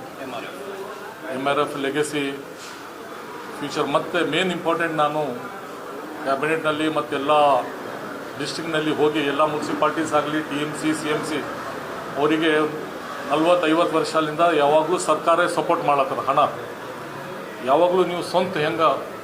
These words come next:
ಕಾರ್ಪೊರೇಷನ್ ಆಗಲಿ ಮತ್ತು ಬಿ ಬಿ ಎಂ ಪಿನಲ್ಲಿ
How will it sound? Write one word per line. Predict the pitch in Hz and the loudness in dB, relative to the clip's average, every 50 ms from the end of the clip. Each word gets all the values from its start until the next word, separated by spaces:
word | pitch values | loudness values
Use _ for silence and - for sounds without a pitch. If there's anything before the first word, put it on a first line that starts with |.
| - - - - - - - | -12 -12 -12 -10 -10 -2 4
ಕಾರ್ಪೊರೇಷನ್ | 151 156 156 151 175 180 175 - 185 165 139 120 - - - - - - - - - - - - - - - - - - - - - - - - | 4 4 4 4 2 2 2 2 0 0 0 -2 -8 -10 -10 -10 -10 -12 -12 -12 -12 -12 -12 -12 -12 -12 -12 -12 -12 -12 -10 -10 -10 -8 -4 0
ಆಗಲಿ | 135 143 143 147 156 165 165 165 160 160 156 | 0 0 2 2 2 2 2 2 2 2 0
ಮತ್ತು | 147 143 - - 151 139 139 139 135 131 | 0 -2 -2 -2 -4 -2 -2 -2 -2 0
ಬಿ | 147 160 | 0 0
ಬಿ | 165 175 | 2 2
ಎಂ | 175 170 165 | 2 2 2
ಪಿನಲ್ಲಿ | 165 165 160 151 147 147 156 151 | 0 0 0 0 0 0 2 0